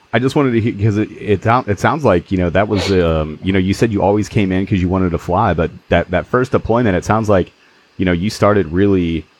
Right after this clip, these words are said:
you know, looking at, at cas and you started looking at things from kind of, like, a different angle. And it had to be, it had to be just such a weird thing for you, you know, you know, you go through Indoc and you watch the towers fall, you're at the two three, and then you blow out and you,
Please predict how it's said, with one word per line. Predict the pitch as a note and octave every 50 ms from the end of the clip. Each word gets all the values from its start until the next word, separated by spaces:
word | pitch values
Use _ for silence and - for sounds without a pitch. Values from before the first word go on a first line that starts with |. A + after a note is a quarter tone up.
| _ -
you | G2 F#2+
know, | F2+ E2+
looking | D#2 D#2 F2 G2 G2 - G2 F2+ E2+ E2+ D#2+
at, | D2+ D2 D2 D2 - -
at | E2 D#2 C#2+ -
cas | - E2 F#2 F2 F2 F2 E2 -
and | F2+ E2+
you | E2+ -
started | - G#2 F#2 F2+ D#2+ D#2+
looking | F2+ - - G2+ F2+ E2+ E2
at | D#2+ D2+ -
things | - - F#2+ F2+ E2+ E2+ -
from | - F2+ E2+
kind | - - G2 F2+
of, | E2+ E2
like, | F2 D#2+ E2+
a | D2+
different | D2 F#2+ F2 - - F2 -
angle. | D#2 E2+ F#2 F2+ D#2 D2+ D#2
And | D2+ D#2
it | D2+
had | F#2 A2 B2+
to | C#3 A2
be, | G#2+ F2+ E2+ D#2+ D#2+ -
it | - G2
had | A2+ A#2
to | D#3
be | C3 G#2+
just | F2+ - G2+ F2 - -
such | - A#2 -
a | G2+ E2
weird | E2 F2 G2+ G#2+ G2+ F2
thing | - - F#2 F2+ F#2+
for | F2+ - F2
you, | D#2 D2+ D#2
you | D#2+
know, | D#2+ E2 D#2+ - -
you | F#2+ F2+
know, | E2+ D#2+
you | D#2+ D#2+ F2
go | E2+ G#2+ G#2+
through | F#2+ F#2+ F#2 G2
Indoc | G#2+ G#2 G2+ F#2+ F2+ F2 F2 - -
and | D#2+ D2+ C#2+ - - - - - - -
you | - E2+
watch | F2+ G#2+ G#2+ -
the | - -
towers | E2 G#2+ F#2+ F2+ F2 F2 -
fall, | - F#2 F2 F2 E2+
you're | F2 F2+
at | F2+ -
the | -
two | - - F#2 F2 E2+
three, | - F#2 F2+ F2
and | F2
then | F#2+ F#2+ F#2
you | F2+
blow | D2 F2+ F2 F2 F2+
out | F2+ F2+ F2+ E2+
and | E2+ D#2+
you, | D#2